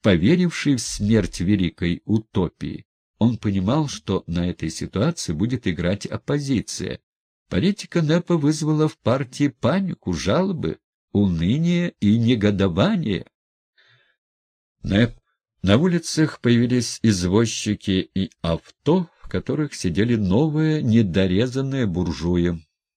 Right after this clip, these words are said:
как называла их партия. Появились красавицы в норковых шубах и рулетка. Города погружались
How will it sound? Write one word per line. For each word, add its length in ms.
как 240
называла 640
их 460
партия. 640
Появились 440
красавицы 840
в 40
норковых 500
шубах 680
и 120
рулетка. 840
Города 380
погружались 1000